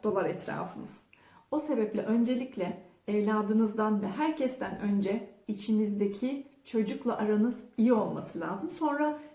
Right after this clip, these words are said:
kendinizle aranız iyi olacak ve sonra etrafınızdaki herkesle ve en mühimi de çocuğunuz ve çocuklarla aranız da çok güzel olacak. Peki bunun sırları, formülleri nelerdir? Bence çok basit.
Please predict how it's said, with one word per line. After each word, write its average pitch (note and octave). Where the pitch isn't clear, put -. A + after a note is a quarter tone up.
kendinizle A#3
aranız F3+
iyi F#3
olacak F3+
ve G#3+
sonra G#3
etrafınızdaki G3+
herkesle G3+
ve -
en A3
mühimi G3
de F3+
çocuğunuz G3+
ve F3
çocuklarla G3+
aranız F3+
da A3
çok A3+
güzel G3+
olacak. D#3+
Peki F4+
bunun F4
sırları, D4
formülleri B3
nelerdir? A#3+
Bence G#3
çok G#3
basit. G3